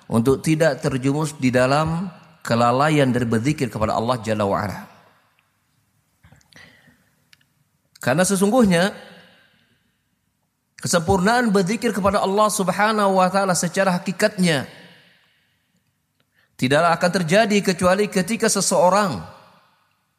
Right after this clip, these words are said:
melepaskan dirinya dan menjauhkan dirinya dari lalai berzikir kepada Allah Jalla wa Ala.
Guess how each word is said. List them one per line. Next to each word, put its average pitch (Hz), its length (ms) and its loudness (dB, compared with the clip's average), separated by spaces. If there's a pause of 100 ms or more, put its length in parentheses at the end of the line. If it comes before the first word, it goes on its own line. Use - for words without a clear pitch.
(1400)
melepaskan 202 640 0
dirinya 190 560 0 (960)
dan 147 160 0
menjauhkan 190 640 0
dirinya 196 480 0 (2250)
dari 127 400 -2
lalai 202 400 2
berzikir 156 480 -4
kepada 139 240 -2
Allah 160 240 -2
Jalla 139 240 0
wa 131 160 0
Ala. 110 240 -4